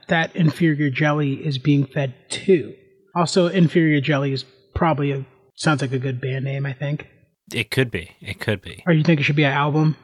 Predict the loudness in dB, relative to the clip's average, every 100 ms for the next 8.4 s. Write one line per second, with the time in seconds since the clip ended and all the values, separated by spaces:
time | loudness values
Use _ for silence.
0 | _ -6 -2 0 0 2 4 4 4 4
1 | 2 0 -2 -2 0 0 -2 -4 -4 0
2 | 4 2 0 _ -8 -4 -2 -2 -4 0
3 | 2 4 2 0 -12 _ _ -20 -20 _
4 | -2 0 0 2 4 2 0 -10 -6 -4
5 | 0 2 2 0 -2 -2 0 2 2 0
6 | -2 -6 -4 -4 0 0 2 0 -6 _
7 | -12 -6 -4 0 2 2 0 -4 -2 0
8 | 0 -2 -2 -2